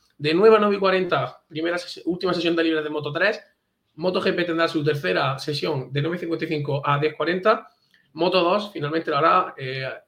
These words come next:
once menos cinco hasta las once y treinta y cinco. Empezamos ya con la clasificación oficial de Moto tres, doce treinta y cinco hasta las doce cincuenta. Veremos a ver cómo, cómo viene sobre todo, eh,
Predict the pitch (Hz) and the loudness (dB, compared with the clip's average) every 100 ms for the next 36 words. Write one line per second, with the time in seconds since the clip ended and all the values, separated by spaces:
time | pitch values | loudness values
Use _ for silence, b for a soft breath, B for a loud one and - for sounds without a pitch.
0 | _ _ 160 156 160 151 151 175 165 139 | _ _ -8 -4 -4 -4 -4 -4 -4 -4
1 | 135 180 190 156 143 151 135 127 127 b | -4 -4 -4 -4 -4 -2 -2 -4 -8 b
2 | b b b b b 151 160 196 202 190 | b b b b b -2 2 2 4 4
3 | 175 170 170 170 147 170 160 143 208 202 | 4 2 0 0 2 2 2 4 4 4
4 | 165 151 147 190 240 - 151 170 175 156 | 2 0 2 4 2 0 -6 -2 -2 -2
5 | 151 156 165 151 139 139 143 151 147 135 | -2 -2 -4 -2 -4 -2 0 -2 -2 -4
6 | 143 139 175 196 226 - _ _ 139 135 | -2 -2 0 2 0 -2 _ _ -6 -4
7 | 147 139 135 139 147 139 135 135 135 b | -2 0 -2 -4 -4 -4 -2 -4 -6 b
8 | b b b b - 165 165 160 151 147 | b b b b -4 0 2 0 0 -2
9 | 151 147 147 151 151 143 135 135 | -2 -2 -2 -2 -4 -4 -4 -4